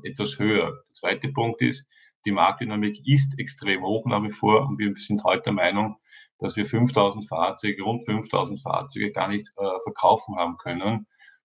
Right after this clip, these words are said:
die den Auftragsbestand wieder negativ beeinflussen. Also im Schnitt kann man sagen, diese beiden Effekte gleichen sich nahezu aus und damit ist diese eins Komma vier Milliarden wieder eine valide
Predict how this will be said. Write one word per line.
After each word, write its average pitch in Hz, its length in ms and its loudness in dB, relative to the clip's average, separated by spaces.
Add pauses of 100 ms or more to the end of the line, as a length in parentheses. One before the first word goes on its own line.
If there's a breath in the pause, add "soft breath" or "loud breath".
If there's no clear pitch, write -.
die 107 80 2
den 107 100 4
Auftragsbestand 101 720 0
wieder 110 300 0
negativ 104 460 0
beeinflussen. 87 680 -6
Also 98 180 -6
im 101 140 -6
Schnitt - 280 -4
kann 104 120 -2
man 98 100 0
sagen, 95 300 0
diese 101 160 -4
beiden 90 280 2
Effekte 101 560 0 (460 soft breath)
gleichen 95 380 -2
sich 104 220 -10
nahezu 92 440 -4
aus 98 520 0
und 101 140 -8
damit 98 200 -2
ist 107 160 -6
diese 104 200 2
eins 92 220 -4
Komma 101 120 -4
vier 101 160 0
Milliarden 95 540 0
wieder 98 180 -2
eine 87 220 -2
valide 87 560 2